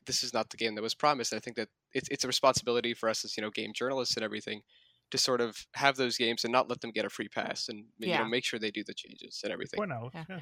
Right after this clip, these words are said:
Speaker 2: And I think, I think it's a, another thing we absolutely have to bring up is games that are released episodically. At least, as much
Speaker 1: Mm.
Speaker 2: as I wanna say about this, and I, I, I think it's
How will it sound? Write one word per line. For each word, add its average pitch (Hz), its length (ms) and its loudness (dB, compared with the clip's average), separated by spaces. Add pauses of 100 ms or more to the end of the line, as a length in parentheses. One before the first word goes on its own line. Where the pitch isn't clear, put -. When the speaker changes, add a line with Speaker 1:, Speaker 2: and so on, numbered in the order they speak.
(120)
Speaker 2:
And 226 100 6
I 247 80 8
think, 262 320 4
I 196 60 -2
think 233 240 0
it's - 180 -4
a, 190 160 2
another 190 300 2
thing 185 180 -2
we 170 280 -2
absolutely 175 400 2
have 156 160 -4
to 165 80 -4
bring 170 140 -4
up 185 140 0
is 156 200 0 (720)
games 208 260 2
that 226 100 2
are 220 60 2
released 185 500 -2
episodically. 147 720 -2 (320)
At 208 160 8
least, 277 400 4 (360)
as 220 140 8
much 269 140 10
Speaker 1:
Mm. 277 40 4
Speaker 2:
as 277 80 8
I 302 80 12
wanna 294 200 12
say 302 180 8
about 240 220 8
this, 196 340 4 (320)
and 202 160 2
I, 214 180 8
I, 208 300 8 (360)
I 214 100 10
think 240 400 4
it's 226 240 4